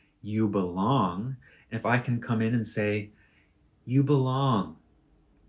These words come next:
feeling of stress about sudden change in schedule. You belong.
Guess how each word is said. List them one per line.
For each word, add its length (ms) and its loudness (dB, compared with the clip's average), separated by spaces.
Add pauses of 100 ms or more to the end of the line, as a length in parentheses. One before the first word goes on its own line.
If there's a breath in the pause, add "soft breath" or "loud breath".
(200)
feeling 520 0
of 200 -4
stress 680 -8
about 380 -6
sudden 640 -10
change 400 -14
in 120 -14
schedule. 680 -14 (3500)
You 160 -2
belong. 640 0